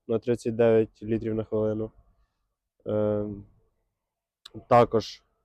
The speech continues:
е, така більш заокруглена мигалка, тому що, як ми бачимо, е, у моделі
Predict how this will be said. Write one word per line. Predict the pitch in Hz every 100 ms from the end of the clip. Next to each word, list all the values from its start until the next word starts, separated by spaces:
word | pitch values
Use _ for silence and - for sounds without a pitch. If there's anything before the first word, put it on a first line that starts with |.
| _ _ _
е, | 107 104 101 101 101 _ _ _ _ _ _
така | 107 - 98
більш | 104 101
заокруглена | 98 98 110 98 98 98
мигалка, | 101 110 147 175 131
тому | - 101 101
що, | -
як | 98
ми | 101
бачимо, | 95 95 - 101 95 - _ _ _ _ _ _ _
е, | 104
у | 98 - 110
моделі | 104 95 92 90